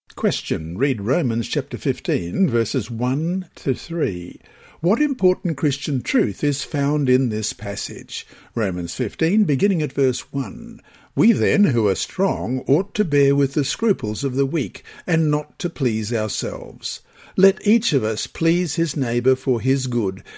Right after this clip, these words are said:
leading to edification. For even Christ did not please himself, but as it is written, 'The reproaches of those who reproached you fell on me.'"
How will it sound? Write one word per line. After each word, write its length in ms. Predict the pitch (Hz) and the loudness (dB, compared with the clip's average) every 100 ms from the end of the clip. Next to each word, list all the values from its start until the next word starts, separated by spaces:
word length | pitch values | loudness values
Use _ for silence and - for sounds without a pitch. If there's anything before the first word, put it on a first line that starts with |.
| - | -4
leading 400 | 143 156 160 170 | 0 2 2 0
to 160 | 147 139 | 2 2
edification. 920 | 127 127 143 139 98 98 - 104 104 _ - - | 4 2 -2 -4 -4 -6 -8 -10 -14 _ -20 -4
For 180 | 165 - | -4 2
even 340 | 208 214 208 | 2 4 2
Christ 640 | 202 - 185 175 92 - - | 0 0 2 2 -2 -8 -6
did 120 | 127 | -2
not 280 | 131 123 - | -2 -4 -4
please 340 | 131 117 107 | -2 -2 -4
himself, 680 | 110 95 - 120 107 - - - _ | -6 -6 -6 -4 -4 -8 -18 -20 _
but 240 | - 139 151 | -2 -2 2
as 220 | 139 131 | 2 4
it 80 | 135 | 2
is 180 | 120 | 2
written, 440 | 123 185 139 110 95 _ _ - | 0 -2 -2 -4 -6 _ _ 4
'The 120 | 135 | 4
reproaches 720 | 117 110 - 196 226 214 170 | 4 0 2 2 2 -2 0
of 220 | 208 156 | 0 0
those 520 | 139 175 104 101 95 - | -2 -2 -2 -4 -6 -6
who 180 | 120 110 | -4 -2
reproached 680 | 107 101 - 220 208 - - | -2 0 2 2 0 -8 -4
you 360 | 104 104 98 - - | -2 -2 -4 -10 -20
fell 480 | - - 143 139 131 - _ _ - | -8 -4 0 0 -2 -8 _ _ -8
on 460 | 117 110 101 95 - _ _ | -6 -6 -8 -10 -14 _ _
me.'" 580 | 117 104 98 90 - 85 | -8 -6 -6 -8 -14 -20